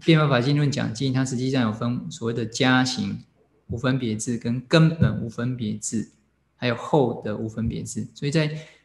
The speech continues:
所谓的加行无分别智，就是这边所说的唯识无分别观哦，这样的分别观还是分别抉择。不过呢，依着这样子的分别，慢慢的深入，达到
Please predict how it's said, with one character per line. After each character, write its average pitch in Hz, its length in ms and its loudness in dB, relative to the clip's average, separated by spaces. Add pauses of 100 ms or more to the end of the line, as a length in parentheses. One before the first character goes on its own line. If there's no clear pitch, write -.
(120)
所 - 180 -2
谓 156 80 8
的 160 60 8
加 165 280 6
行 123 320 2
无 123 80 -2
分 139 280 0
别 113 200 -2
智， 113 200 -4
就 120 100 -8
是 117 100 -4
这 113 140 -4
边 120 220 0
所 110 260 -6
说 117 260 -8
的 110 300 -10 (120)
唯 120 220 2
识 120 280 -2
无 107 120 -4
分 113 220 -4
别 107 160 -4
观 107 300 -8 (220)
哦， 107 180 -12
这 156 100 -2
样 156 100 4
的 139 80 2 (280)
分 147 340 0
别 117 220 2
观 117 420 -4
还 113 180 -4
是 123 200 -4
分 120 240 -4
别 107 160 -2
抉 110 260 -10
择。 - 140 -16 (1400)
不 131 120 -4
过 165 160 6
呢， 139 120 6
依 165 160 4
着 156 140 6
这 120 100 2
样 143 160 6
子 123 120 2
的 117 120 2
分 139 400 0
别， 113 440 -2
慢 143 200 2
慢 131 240 2
的 113 120 -2
深 120 280 -2
入， 123 140 -2
达 110 180 -4
到 113 520 -4